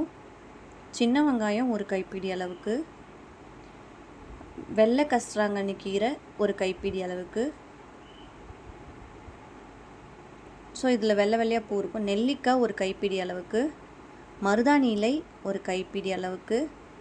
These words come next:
செம்பருத்தி ஒரு பத்து பூ எடுத்திருக்கோம். செம்பருத்தி இலை ஒரு கைப்பிடி அளவுக்கு, கருஞ்சீரகம் ஹண்ட்ரட் கிராம்ஸ், வெந்தயம்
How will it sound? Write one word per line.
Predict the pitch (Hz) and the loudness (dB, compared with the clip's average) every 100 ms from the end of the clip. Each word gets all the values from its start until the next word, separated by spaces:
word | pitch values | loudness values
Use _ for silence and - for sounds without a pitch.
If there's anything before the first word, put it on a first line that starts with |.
| - - - - | -20 -20 -10 2
செம்பருத்தி | 214 233 262 294 202 262 233 | 4 6 4 4 2 2 2
ஒரு | 196 - | 0 -2
பத்து | 185 - 220 | -4 -2 -2
பூ | 226 240 | 2 2
எடுத்திருக்கோம். | 202 - - - - 240 349 - - - - | 2 -2 -8 -8 -2 -2 -2 -8 -20 -12 0
செம்பருத்தி | 226 233 302 302 254 214 | 2 6 4 4 0 0
இலை | 214 262 | 2 2
ஒரு | 214 190 | 2 0
கைப்பிடி | 185 180 202 196 185 | -4 -2 -2 0 -2
அளவுக்கு, | 185 185 233 302 - - - - - - | -4 -6 -2 -2 -4 -20 -20 -20 -14 2
கருஞ்சீரகம் | 208 277 294 262 208 247 262 | 4 6 4 4 4 0 -2
ஹண்ட்ரட் | 190 190 190 185 175 | -2 0 2 0 0
கிராம்ஸ், | 190 233 277 - - - - - - - | 0 0 -2 -10 -16 -20 -20 -18 -14 2
வெந்தயம் | 208 226 247 269 247 | 4 6 4 4 4